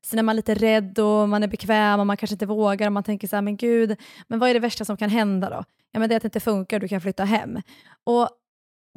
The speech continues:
det pratar vi om och hon sa så här, hon bara, det känns som att i Sverige så är vi så himla fokuserade på att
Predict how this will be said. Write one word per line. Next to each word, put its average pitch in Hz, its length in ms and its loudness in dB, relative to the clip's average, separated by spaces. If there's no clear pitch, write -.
det 277 140 0
pratar 269 440 2
vi 196 160 -2
om - 220 -8
och - 180 -4
hon 294 260 0
sa 185 260 -4
så 208 140 -4
här, 226 300 0
hon 226 260 -2
bara, 185 260 0
det 247 60 -4
känns 294 280 -4
som 214 100 0
att 208 80 -4
i 226 40 -6
Sverige 220 520 0
så - 100 -6
är - 20 -2
vi 202 60 -2
så - 220 -8
himla 214 240 0
fokuserade 208 540 -2
på 185 440 -2
att - 320 -8